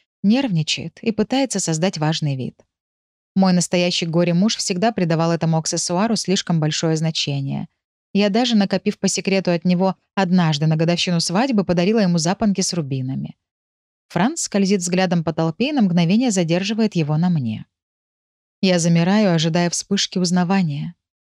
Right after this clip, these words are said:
Но его взгляд пуст. Мой муженек видит лишь дорогую ткань платья, рубины на моей шее и маску.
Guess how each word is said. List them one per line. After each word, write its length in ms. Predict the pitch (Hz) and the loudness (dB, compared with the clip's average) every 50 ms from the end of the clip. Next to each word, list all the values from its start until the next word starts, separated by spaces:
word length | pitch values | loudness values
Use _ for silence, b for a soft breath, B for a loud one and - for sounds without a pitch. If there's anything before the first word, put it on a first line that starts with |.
| _ - | _ 2
Но 100 | 202 202 | 4 4
его 200 | 202 190 214 226 | 4 4 2 0
взгляд 380 | 247 233 220 226 233 262 294 - _ | 0 0 0 2 2 0 0 -4 _
пуст. 420 | - 170 170 - - - - - _ _ _ _ _ _ _ _ _ - | -4 -4 -2 -2 -4 -8 -10 -14 _ _ _ _ _ _ _ _ _ 2
Мой 160 | 196 196 196 | 2 4 6
муженек 460 | 185 185 185 180 185 185 202 220 220 | 6 4 4 4 4 2 2 2 2
видит 260 | 202 190 180 185 175 | 0 0 0 0 0
лишь 160 | 175 180 170 165 | 0 0 0 0
дорогую 380 | 170 175 175 170 165 175 170 | 0 0 2 2 2 0 0
ткань 320 | 165 - - 170 160 156 147 | 0 -2 -2 0 0 0 0
платья, 560 | - 160 156 180 233 240 - 294 302 294 285 269 | -2 -2 0 0 -2 -2 -4 -8 -8 -6 -2 0
рубины 340 | 220 208 175 180 220 240 | 2 2 2 4 4 4
на 100 | 220 196 | 4 4
моей 220 | 180 180 175 165 165 | 4 4 2 2 0
шее 360 | - - - 240 302 302 247 | 0 -2 -2 0 0 0 0
и 140 | - 240 247 | 0 2 2
маску. 560 | 196 156 143 143 147 - - - - 165 170 | 2 2 0 -2 -4 -6 -8 -8 -12 -14 -14